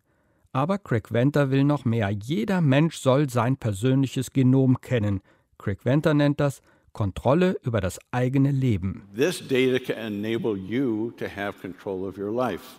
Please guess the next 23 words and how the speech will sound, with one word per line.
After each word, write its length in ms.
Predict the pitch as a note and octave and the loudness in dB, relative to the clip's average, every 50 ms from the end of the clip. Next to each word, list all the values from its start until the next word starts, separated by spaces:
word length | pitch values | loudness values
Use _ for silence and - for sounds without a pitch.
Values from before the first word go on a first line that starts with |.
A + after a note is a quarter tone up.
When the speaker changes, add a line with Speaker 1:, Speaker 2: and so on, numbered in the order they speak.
| - - _ _ _ _ _ _ _ | -20 -20 _ _ _ _ _ _ _
Speaker 2:
Thank 220 | - C#3 D#3 C#3 | -2 -2 -2 0
you 100 | - B2+ | -2 -4
very 200 | A2 A2+ A#2 A#2 | -4 -2 -4 -4
much. 420 | A2+ A#2 A2+ G2+ - - - - - - - - - - - - - - - - - - - - - - - - - - - - - - - - - - - - - - - | -4 -4 -6 -6 -8 -10 -14 -14 -14 -18 -20 -20 -20 -20 -20 -20 -20 -20 -18 -16 -16 -14 -14 -12 -12 -10 -10 -10 -10 -10 -10 -10 -10 -10 -10 -12 -12 -14 -16 -18 -20 -20 -4
Speaker 1:
Genomforschung 800 | - C3+ C#3 E3 F#3+ G#3+ - - - F#3 F3 E3 - - F#3 F3 | 0 2 4 4 4 2 0 0 0 0 0 0 -2 -2 -2 0
gehört 320 | D3+ C3+ A#2 A2+ G#2 F#2 G2+ | 2 0 0 0 -2 -2 0
heute 280 | A#2 B2 C3+ C#3 C#3 | 0 0 0 -2 -4
zum 220 | - - C#3 C3 - - | -4 -2 -2 -2 -2 0
Alltag 500 | - A#2+ B2+ A#2+ - B2 G#2+ G2+ G2+ - | 0 0 0 0 0 0 0 0 -2 -6
vieler 300 | - - G#2 G#2+ G#2+ G2+ | -8 -4 -2 -2 0 -2
Wissenschaftler. 760 | G#2+ A2 - A2+ G2+ - - G#2+ G2 - - G#2 G#2 G2 - _ _ _ _ _ _ _ - | -2 -2 -2 -2 -2 -2 -2 -4 -4 -4 -4 -4 -4 -4 -6 _ _ _ _ _ _ _ -10
Die 80 | - | -8
Euphorie 640 | - F#2+ G2+ - - A#2 G2+ A2 C#3+ E3+ F#3 G3 E3+ - - _ _ | -6 -6 -6 -2 -2 0 2 4 4 4 4 2 0 -2 -10 _ _
ist 200 | - D3+ - - | -6 -6 -6 -2
verflogen. 680 | - - D#3+ D3 - B2 C3+ C#3 C3+ A#2+ A#2+ A2+ G#2 - - _ _ _ _ _ _ | 0 0 0 2 4 6 8 8 8 6 4 2 2 0 -8 _ _ _ _ _ _
Mehrere 380 | _ B2 A#2+ A2+ B2 A2+ G#2+ A#2 | _ 2 2 4 2 2 0 0
Firmen 480 | - - D#3+ E3+ F3+ E3+ D#3 C#3 B2+ | 2 6 6 8 8 8 8 6 4
bieten 340 | G#2+ A#2+ C#3+ E3+ - - C#3+ | 4 0 -4 -4 0 0 0
die 120 | A2+ G#2 G2 | 0 0 -2
vollständige 760 | - - C3 C#3+ D#3 - - - C3+ C3+ C3+ B2+ C3 C3+ | 0 2 2 2 2 0 -2 0 2 2 2 2 0 -2
Genomentzifferung 960 | A2 G#2 G2+ G#2 A#2 C3+ D3+ - B2+ A#2 - - C#3 - - B2+ B2+ C#3 D3 - | -2 0 0 2 2 0 0 0 -4 -4 0 -2 -2 0 0 0 2 0 0 0
als 300 | - C3 C3+ - - - | -2 -4 -4 -4 -6 -2
Service, 500 | A#2 B2+ D3 D#3 C3+ C#3 A#2+ - - | 0 2 2 2 2 2 0 0 -6